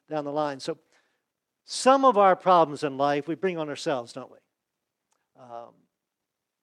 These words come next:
there's a verse of Scripture I wanna share with you as we start. It's a verse that nobody puts on their refrigerator or on their mirror. <laughs> And Jesus is talking to his disciples the last hours of his life, and he's kinda cramming stuff in,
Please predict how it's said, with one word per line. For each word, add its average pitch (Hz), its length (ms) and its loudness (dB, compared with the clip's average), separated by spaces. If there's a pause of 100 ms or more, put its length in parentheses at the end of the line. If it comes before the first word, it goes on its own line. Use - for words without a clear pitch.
(1080)
there's 170 160 -2
a 165 40 -2
verse 202 280 2
of 180 80 -4
Scripture 180 320 0
I 160 40 2
wanna 151 140 -2
share 165 200 -4
with 147 120 -4
you 143 140 -6
as 120 100 -16
we 135 80 -14
start. 135 540 -6
It's 143 160 -20
a 131 40 -20
verse 196 360 -2
that 156 160 -6
nobody 202 320 2
puts 190 260 -4
on 160 140 -2
their 143 120 -6
refrigerator 143 960 -6
or 135 180 -6
on 131 180 -8
their 127 100 -16
mirror. 120 440 -12 (260)
<laughs> - 60 -20 (960)
And 139 120 -14
Jesus 208 400 0
is 165 120 -6
talking 180 300 4
to 165 100 -4
his 156 280 -4 (220)
disciples 147 680 0
the 113 140 -20 (480)
last 175 420 4
hours 156 380 2
of 139 80 -6
his 127 180 -12
life, 135 360 -4
and 127 100 -16
he's 127 160 -20 (300)
kinda 151 200 -6
cramming 185 440 -2
stuff 170 340 0
in, 151 180 -6